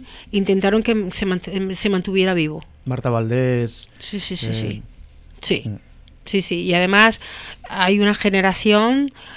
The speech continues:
Speaker 1: de músicos que, que trajo todo ese... Por ejemplo, mira, eh, ¿conocéis Ge-,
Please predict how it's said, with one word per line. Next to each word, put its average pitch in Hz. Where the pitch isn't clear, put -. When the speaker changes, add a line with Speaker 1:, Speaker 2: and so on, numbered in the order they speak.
Speaker 1:
de 180
músicos 226
que, 185
que 190
trajo 214
todo 208
ese... 220
Por -
ejemplo, 180
mira, 185
eh, 170
¿conocéis 190
Ge-, -